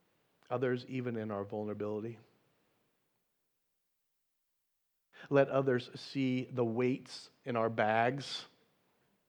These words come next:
And Lord, it's such a sweet thing when we act this way with one another, when we come along and encourage one another and pray for one another.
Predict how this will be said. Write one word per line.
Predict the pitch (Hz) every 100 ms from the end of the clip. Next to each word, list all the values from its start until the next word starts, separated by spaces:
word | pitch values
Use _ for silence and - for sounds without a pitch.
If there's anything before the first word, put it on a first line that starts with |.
| _ _ _ _ _ _ _ _ _ _ _ _ _ _ -
And | 127
Lord, | 120 117
it's | 113
such | 135 120
a | 131
sweet | - 156 131
thing | - 135 113
when | 110
we | 107 -
act | 120 117 -
this | 110 -
way | 110
with | 107 104 -
one | 107
another, | 104 104 98 104 110
when | 113
we | 107
come | - 135
along | 123 123 120 113
and | 107
encourage | 110 - 151 139 127 120
one | 117 117
another | 110 107 101
and | 117
pray | - - 147 143
for | -
one | 123 120
another. | 117 113